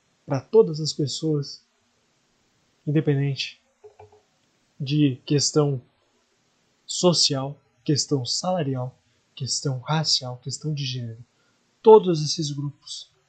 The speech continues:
sofrem com a falta da efetividade de inclusão. E nós precisamos falar sobre isso. E nós precisamos,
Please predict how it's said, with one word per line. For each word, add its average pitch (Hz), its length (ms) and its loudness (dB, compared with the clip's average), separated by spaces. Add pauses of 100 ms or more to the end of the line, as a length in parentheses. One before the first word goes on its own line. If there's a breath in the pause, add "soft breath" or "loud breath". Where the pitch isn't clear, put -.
(120)
sofrem 131 800 -4 (1400)
com 165 360 0 (1000)
a 151 140 -10
falta 180 680 -6 (1200)
da 139 300 -6 (240)
efetividade 151 960 -4
de 143 100 -2
inclusão. 117 540 -6 (1500)
E 135 40 -6
nós 147 180 0
precisamos 147 800 0
falar 135 300 -4
sobre 127 440 -8
isso. - 320 -10 (500 soft breath)
E - 40 -8
nós 139 180 -2
precisamos, 147 1000 -6